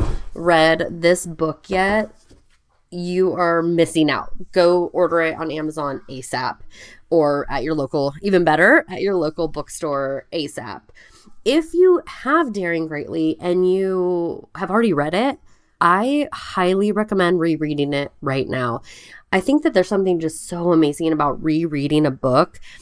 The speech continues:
For me, I feel like it's a new book every time when it's as good as Daring Greatly, because depending on the circumstance of my life at the time, I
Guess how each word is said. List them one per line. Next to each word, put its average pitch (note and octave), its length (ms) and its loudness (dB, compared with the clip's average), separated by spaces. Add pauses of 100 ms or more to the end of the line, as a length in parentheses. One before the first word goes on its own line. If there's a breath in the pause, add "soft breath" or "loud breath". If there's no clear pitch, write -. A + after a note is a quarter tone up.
(180 loud breath)
For G#3 200 2
me, G3+ 560 4 (100)
I F#3 80 -2
feel B3 580 2
like F3+ 400 0
it's E3+ 140 -6
a E3+ 80 0
new F3 220 2
book F3 240 -2
every D3 240 -2
time C#3 500 -2
when E3+ 160 4
it's D3 140 -4
as C#3 140 -8
good C3 300 -2
as C3+ 220 -2
Daring C3+ 380 -2
Greatly, D3+ 480 2 (240)
because F#3+ 500 2 (380 soft breath)
depending A#3 480 0
on A3 500 2
the E3+ 80 -6
circumstance E3+ 560 -2
of D#3+ 60 2
my D3+ 100 4
life D3 300 0
at F#3 80 -4
the E3+ 80 -2
time, D#3 560 -2 (340 loud breath)
I F#3+ 280 2